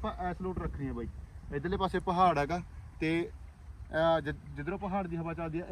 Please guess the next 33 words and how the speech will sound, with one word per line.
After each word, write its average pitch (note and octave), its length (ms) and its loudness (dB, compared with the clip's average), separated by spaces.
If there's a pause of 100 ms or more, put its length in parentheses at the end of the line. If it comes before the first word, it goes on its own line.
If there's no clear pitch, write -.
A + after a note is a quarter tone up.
ਇਸ E3 80 -4
ਲੋਟ F3 160 -2
ਵੱਟਾਂ E3 280 -2
ਪਾਉਣੀਆਂ B2+ 280 -4 (400)
ਆਪਾਂ। D#3 200 6
ਇਹਦਾ G3+ 160 6
ਬਾਈ G#3+ 280 2 (100)
ਜਿਵੇਂ D#3+ 240 0
ਆਪਾਂ E3+ 140 0
ਕਹਿੰਦੇ F#3+ 160 0
ਆ - 20 0
ਵੀ F#3+ 220 0 (520)
ਚੜ੍ਹਦੇ D#3+ 280 4
ਤੋਂ G3 120 4
ਉੱਤਰਦੇ F#3+ 320 2
ਨਹੀਂ F#3 100 2
ਪਾਉਣੀਆਂ, D#3 280 0
ਇਹਦੀਆਂ F#3+ 160 2
ਵੱਟਾਂ F3 260 -2
ਆਪਾਂ E3+ 160 -2
ਦੂਸਰੇ D3+ 300 -4
ਲੋਟ D#3 180 -4
ਪਾਉਣੀਆਂ, C3 280 -4
ਉਲਟ C3+ 180 -4
ਸਾਈਡ A#2+ 260 -4
ਨੂੰ। G#2+ 140 -6 (500)
ਤੇ F#3 80 0
ਤੁਸੀਂ G3+ 220 0
ਜਦੋਂ G#3+ 120 4
ਇਹਦੀਆਂ A3+ 180 2
ਵੱਟਾਂ G3+ 300 0
ਪਾਓਗੇ G3 360 2
ਬਾਈ, F#3+ 200 0